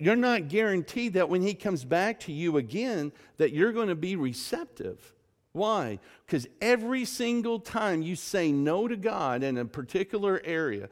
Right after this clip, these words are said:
or in this area, it's in the area of salvation, every single time a door shuts. And the more doors that are closed, the harder it is to finally get out, even if you want to.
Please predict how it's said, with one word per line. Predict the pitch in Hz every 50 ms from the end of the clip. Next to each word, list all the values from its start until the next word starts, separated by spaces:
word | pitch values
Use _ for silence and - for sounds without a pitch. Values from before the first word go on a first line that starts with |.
| - - - - -
or | - 175 165 147
in | 135 - 143 143 135
this | 147 226 320 339 - -
area, | 147 123 117 117 123 139
it's | 151 - -
in | 156 139
the | 135 139 110
area | 135 147 151 156 139
of | 117 104
salvation, | - - 180 147 135 120 117 143 160 220 240 - - 113 98 95 - - - - - - -
every | 160 190 208 220 247 247
single | - - 240 233 233 233
time | 226 - - 220 185 143 -
a | 113
door | 117 107 110 139 131 131 127
shuts. | - - - 123 104 98 - - - - - - _ _ _ _ _ _ _ _ _ _ _ _ _ _ -
And | 156 165 160 151 147
the | 139
more | 131 131 139 143 151 170 196 226 247 262 214
doors | 175 220 220 208 208 208 202 185 147 185
that | 180 170 156
are | 143 127 120
closed, | - - - - 220 220 220 214 202 175 143 131 123 120 120 120 110 -
the | 120 127 120
harder | - - - 170 170 175 175 165 175 165 156
it | 151 143 123
is | 123 123 117 110 -
to | 104 101
finally | - - 127 117 123 123 127 123 120 120 117
get | 107 120 120 113
out, | 113 110 107 104 104
even | 110 127 135 151 156 156
if | 156 151 -
you | 180
want | 180 185 196 214 208 196
to. | - - 101 95 95